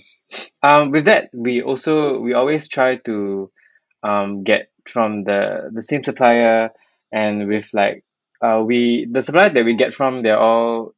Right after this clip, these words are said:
uh, have been with our company, um, Naked Fin, for a very, very long time.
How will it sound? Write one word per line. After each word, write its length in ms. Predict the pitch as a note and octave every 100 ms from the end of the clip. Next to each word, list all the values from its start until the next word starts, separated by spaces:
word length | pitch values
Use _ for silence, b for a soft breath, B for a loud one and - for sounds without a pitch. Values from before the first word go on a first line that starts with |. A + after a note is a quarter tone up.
| _
uh, 220 | A2+ G#2+
have 260 | A#2 A2 G2+
been 220 | G#2+ G#2+
with 160 | G#2 G#2 -
our 160 | G#2 G#2
company, 480 | - A2 A2+ D3 D#3+
um, 300 | G#2+ G2+ G#2
Naked 220 | G#2 A2
Fin, 200 | A2+ G#2+ -
for 200 | G#2+ G#2+
a 40 |
very, 220 | G2+ G#2+
very 160 | G#2 G#2+
long 300 | G#2 G2+ A2
time. 220 | G2+ G#2